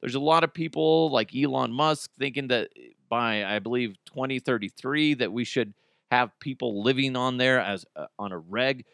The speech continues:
And then there's some people that are saying it's gonna be, like, twenty fifty before we're actually colonized on,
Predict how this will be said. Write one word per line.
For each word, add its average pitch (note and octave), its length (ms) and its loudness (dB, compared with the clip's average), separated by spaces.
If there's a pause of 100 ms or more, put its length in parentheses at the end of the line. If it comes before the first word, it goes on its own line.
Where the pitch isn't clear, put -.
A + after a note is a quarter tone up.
(300)
And A2+ 160 -2
then A#2+ 340 2
there's A#2+ 220 2
some C3 240 2
people C3+ 240 -4
that C3 120 2
are A#2+ 60 0
saying A#2+ 260 0
it's A#2+ 120 -2
gonna A#2 180 -4
be, A#2+ 140 0
like, A#2 220 0
twenty A#2+ 480 -6
fifty D#3 360 0
before G#2 420 -2
we're G2 160 0
actually G#2 420 -4
colonized G2+ 760 -2
on, F#2+ 440 -4